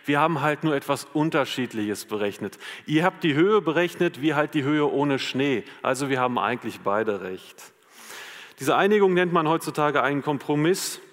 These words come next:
Man legt einen Streit bei, man hat einen Weg gefunden, mit dem beide Seiten leben können. Keine Seite muss seine eigene Überzeugung irgendwie verwerfen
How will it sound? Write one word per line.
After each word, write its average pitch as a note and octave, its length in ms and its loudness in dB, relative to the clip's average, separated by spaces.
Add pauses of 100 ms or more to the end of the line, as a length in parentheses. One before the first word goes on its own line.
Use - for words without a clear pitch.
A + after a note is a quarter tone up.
Man B2+ 220 -2
legt D3+ 260 -2
einen C#3 200 0
Streit B2+ 560 -2
bei, E3 340 4
man C3+ 220 0
hat C#3 160 0
einen C#3+ 260 0
Weg E3+ 220 0
gefunden, D3+ 720 -2 (420)
mit B2+ 160 -4
dem C3 180 0
beide C#3+ 320 2
Seiten C3 380 0
leben C3+ 380 0
können. D3 360 -2 (800)
Keine D3+ 320 2
Seite D3 320 2
muss C#3+ 220 0
seine C3 300 2
eigene C3+ 300 0
Überzeugung B2 640 -2
irgendwie A#2 340 -4
verwerfen B2 720 -2